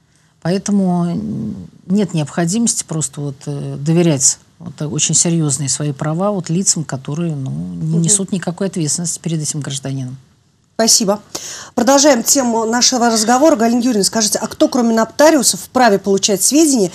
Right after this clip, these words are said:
Speaker 2: из единой информационной системы нотариата?
Speaker 1: Ну, Федеральная нотариальная палата и в рамках развития, а, как раз, м,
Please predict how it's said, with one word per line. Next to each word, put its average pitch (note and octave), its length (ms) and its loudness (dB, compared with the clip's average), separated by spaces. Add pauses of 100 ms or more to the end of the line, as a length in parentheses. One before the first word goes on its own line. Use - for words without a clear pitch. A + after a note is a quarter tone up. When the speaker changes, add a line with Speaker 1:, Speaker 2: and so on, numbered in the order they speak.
(220)
Speaker 2:
из G3+ 140 0
единой G#3+ 560 2
информационной G#3 720 -2
системы - 460 0
нотариата? F#3 500 -4 (360)
Speaker 1:
Ну, F#3+ 280 0
Федеральная E3 540 4
нотариальная D#3+ 440 0
палата A#3 360 -2
и E3+ 60 2
в E3 40 0
рамках D#3 300 -2
развития, D3 580 -4 (480)
а, C#3+ 240 -6
как C#3+ 220 -8
раз, D3 240 -2
м, G2 560 -10